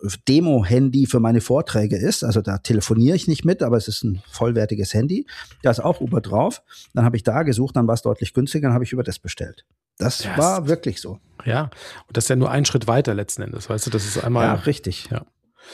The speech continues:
Speaker 1: Ja, aber ich werd, ich bin, übernächste Woche bin ich, äh, im besagten Budapest, da ist die B-Sides, ähm, da trete ich auf und da werde ich das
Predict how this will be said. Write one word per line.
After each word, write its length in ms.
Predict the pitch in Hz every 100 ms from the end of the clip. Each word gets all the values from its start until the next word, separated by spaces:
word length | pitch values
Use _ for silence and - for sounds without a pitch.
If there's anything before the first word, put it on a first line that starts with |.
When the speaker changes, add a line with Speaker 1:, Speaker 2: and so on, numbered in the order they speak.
| -
Speaker 1:
Ja, 160 | 117 131
aber 160 | 147 190
ich 100 | -
werd, 320 | 190 226 -
ich 140 | - -
bin, 420 | 175 180 160 123
übernächste 680 | 151 190 208 190 185 - 165
Woche 280 | 170 - 165
bin 200 | 151 156
ich, 420 | 151 143 - -
äh, 220 | 135 131 -
im 360 | 139 147 147 - - -
besagten 500 | 113 113 165 - 127
Budapest, 520 | 151 151 - 135 -
da 40 |
ist 140 | 120 -
die 40 |
B-Sides, 640 | - 131 - 143 143 - - - - - - - 135
ähm, 400 | 123 117 117 110
da 140 | 123 117
trete 300 | - 123 127
ich 140 | -
auf 400 | 117 127 135 -
und 560 | - 117 117 117 - -
da 160 | 98
werde 180 | 98 104
ich 120 | 107
das 400 | - 117 - -